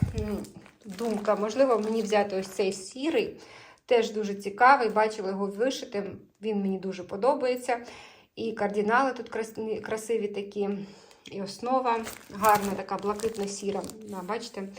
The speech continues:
Думаю, що буду вишивати саме на Аїді, аби вони були такими цупкими. Ну, треба подумати ще, гарно от подумати, а, або все ж таки пофарбувати якийсь льон сюди.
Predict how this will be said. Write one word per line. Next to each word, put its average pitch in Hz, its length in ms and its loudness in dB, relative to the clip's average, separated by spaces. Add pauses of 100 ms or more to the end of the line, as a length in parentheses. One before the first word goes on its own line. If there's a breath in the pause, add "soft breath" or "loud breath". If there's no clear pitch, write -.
(380 loud breath)
Думаю, 320 260 6
що 294 120 -2
буду 254 180 -2
вишивати 247 500 2
саме 226 320 0
на 214 180 0
Аїді, 254 360 2
аби 202 220 4
вони 226 220 -2
були 214 200 0
такими 214 340 -2
цупкими. 202 640 -4 (380)
Ну, 254 80 -8
треба 254 200 2
подумати 226 480 -2
ще, - 160 -4
гарно 202 400 -2
от 190 120 -12
подумати, 269 560 0 (500 loud breath)
а, 202 240 -2 (240)
або 220 400 4
все 233 240 0
ж 233 100 -4
таки 240 160 -8
пофарбувати 208 640 -2
якийсь 208 460 -6
льон 185 200 -4
сюди. 185 380 -8